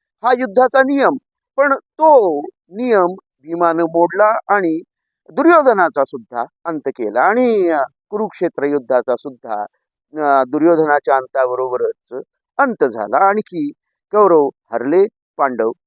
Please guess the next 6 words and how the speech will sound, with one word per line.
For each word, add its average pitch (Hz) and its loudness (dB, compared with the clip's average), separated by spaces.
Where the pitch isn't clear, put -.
जिंकले. 160 -2
पण, 339 0
अ, 277 0
इथं 247 2
श्रीकृष्णानं 311 -6
आपल्या 247 0